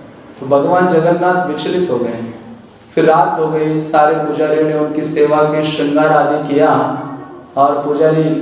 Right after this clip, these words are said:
गण भगवान को पर्दा बंद करके बाहर चले गए, लेकिन भगवान को नींद नहीं आ रही थी। कैसे नींद आएगी? उनका भक्त भूखा सो रहा है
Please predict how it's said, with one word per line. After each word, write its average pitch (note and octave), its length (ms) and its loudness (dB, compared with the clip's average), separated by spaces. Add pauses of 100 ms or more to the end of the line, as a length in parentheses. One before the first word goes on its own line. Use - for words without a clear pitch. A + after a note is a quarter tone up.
(200)
गण D#3 160 2 (460)
भगवान C#3 240 4
को C#3+ 220 -2 (960)
पर्दा C#3 300 2
बंद C#3+ 360 -2
करके C#3 300 -2
बाहर C3 340 0
चले B2 300 -4
गए, A#2+ 260 -2 (680)
लेकिन C#3+ 240 -2
भगवान C#3 420 4
को D#3 120 0
नींद D#3 260 2
नहीं D3 180 2
आ B2 120 0
रही A#2+ 200 2
थी। A2+ 340 -8 (800)
कैसे C#3+ 280 2
नींद G3 240 2
आएगी? C#3 580 0
उनका D#3+ 260 0
भक्त C#3+ 380 0
भूखा C#3+ 400 2
सो D3 200 0
रहा C#3 240 0
है C#3+ 240 -4